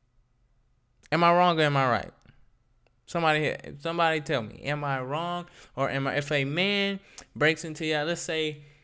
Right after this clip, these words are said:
six foot one ninety. Women, can you handle a man who is six foot tall,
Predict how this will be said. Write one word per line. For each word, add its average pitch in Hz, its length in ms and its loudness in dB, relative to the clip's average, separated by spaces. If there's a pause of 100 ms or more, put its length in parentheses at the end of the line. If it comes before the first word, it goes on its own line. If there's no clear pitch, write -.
(380)
six - 520 -2
foot 165 320 0
one 151 340 -2
ninety. 143 460 0 (1080)
Women, 147 320 2
can - 180 0
you 196 180 2
handle 190 500 6
a 151 120 4
man 156 320 2
who 147 160 0
is 127 140 0
six - 680 0 (260)
foot 180 380 -2
tall, 120 640 4